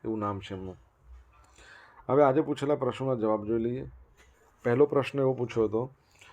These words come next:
વિશ્વ આદિવાસી દિવસ ક્યારે મનાવવામાં આવે છે? નવમી ઓગસ્ટના રોજ. સેકન્ડ પ્રશ્ન, વીર બાળ દિવસ ક્યારે મનાવવામાં આવે છે?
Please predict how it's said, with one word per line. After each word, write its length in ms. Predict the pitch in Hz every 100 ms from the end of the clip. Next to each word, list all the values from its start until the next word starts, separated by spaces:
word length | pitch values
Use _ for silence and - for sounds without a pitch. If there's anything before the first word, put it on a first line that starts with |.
| - 117
વિશ્વ 420 | 147 - 151 139
આદિવાસી 380 | 131 139 131 135
દિવસ 300 | 135 139 -
ક્યારે 200 | 123 123
મનાવવામાં 420 | 127 127 127 127
આવે 140 | 127
છે? 160 | 123 135
નવમી 380 | 117 110 110 110
ઓગસ્ટના 400 | 101 104 101 110
રોજ. 180 | 113 117 - - - - -
સેકન્ડ 360 | - 131 147 135
પ્રશ્ન, 360 | 135 - 139
વીર 280 | 120 123 139
બાળ 240 | 135 135
દિવસ 320 | 127 131 135 -
ક્યારે 240 | 120 117
મનાવવામાં 460 | 123 120 123 123 120
આવે 140 | 120
છે? 200 | 120 127